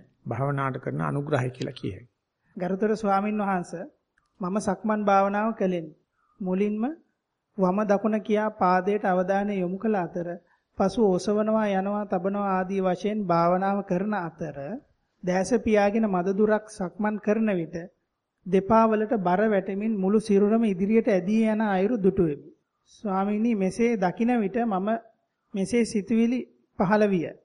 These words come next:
Speaker 2: ශරීරය යනු ඇටමස් නහර වලින් හැදුණු මස් ගොඩකි. මේ මස් ගොඩ තල්ලු කරගෙන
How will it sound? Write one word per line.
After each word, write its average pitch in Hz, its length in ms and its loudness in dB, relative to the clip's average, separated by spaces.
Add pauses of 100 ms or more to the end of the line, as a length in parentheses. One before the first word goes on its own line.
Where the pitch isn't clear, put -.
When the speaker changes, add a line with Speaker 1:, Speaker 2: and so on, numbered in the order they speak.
(260)
Speaker 2:
ශරීරය 214 540 2
යනු 214 240 -2
ඇටමස් 214 520 -2
නහර 202 380 2
වලින් 202 320 0
හැදුණු 190 380 0 (1300)
මස් 190 300 -2
ගොඩකි. 180 420 2 (480)
මේ 208 160 0
මස් 185 280 0
ගොඩ 214 220 4
තල්ලු 214 360 4
කරගෙන 226 400 4